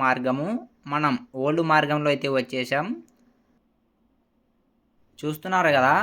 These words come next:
మనం దాదాపుగా దగ్గరకైతే వచ్చేసాం. ఇక్కడ మొత్తము మనకు కొండ మీదకైతే వచ్చేసాం ఇప్పుడు. ఇక్కడ నుంచి మనకు శివుని టెంపుల్ అయితే చాలా దగ్గరలో అయితే ఉంటుంది. ఫ్రెండ్స్,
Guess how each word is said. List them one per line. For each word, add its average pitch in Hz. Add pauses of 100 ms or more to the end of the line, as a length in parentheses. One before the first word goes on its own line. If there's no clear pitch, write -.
(320)
మనం 151 (300)
దాదాపుగా 180 (260)
దగ్గరకైతే 165 (120)
వచ్చేసాం. 139 (840)
ఇక్కడ 151 (160)
మొత్తము 175 (140)
మనకు 185 (300)
కొండ 135 (100)
మీదకైతే 160 (120)
వచ్చేసాం 131
ఇప్పుడు. 139 (920)
ఇక్కడ 170
నుంచి 185
మనకు 185 (300)
శివుని 165
టెంపుల్ 170
అయితే 170 (320)
చాలా 143 (120)
దగ్గరలో 147
అయితే 139 (100)
ఉంటుంది. 131 (3750)
ఫ్రెండ్స్, 165